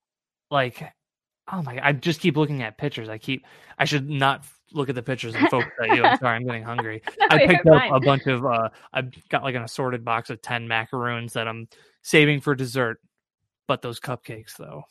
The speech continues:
Speaker 1: they might not make it to dessert tonight. They might not make it to dessert.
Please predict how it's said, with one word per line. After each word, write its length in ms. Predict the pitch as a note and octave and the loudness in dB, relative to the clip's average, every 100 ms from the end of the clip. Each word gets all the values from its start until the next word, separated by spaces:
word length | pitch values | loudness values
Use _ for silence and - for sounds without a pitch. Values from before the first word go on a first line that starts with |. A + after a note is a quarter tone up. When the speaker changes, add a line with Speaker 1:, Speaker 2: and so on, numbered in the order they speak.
| _ | _
Speaker 1:
they 120 | - D3 | -12 -8
might 180 | C#3+ | -8
not 160 | F#2+ F#2+ | -8 -8
make 180 | C#3+ D4+ | -4 -4
it 100 | - | -4
to 100 | - | -14
dessert 400 | D3+ D#3 F#2+ F2+ - | -14 -6 -6 -6 -12
tonight. 360 | - - - - _ - - - | -12 -12 -12 -18 _ -20 -14 -6
They 80 | B2+ | -2
might 140 | A#2+ | 0
not 160 | A2 A#2 | -2 -8
make 180 | A#2 - | -12 -14
it 60 | |
to 80 | C3+ | -12
dessert. 360 | C3 C3 D#3+ | -12 -12 -14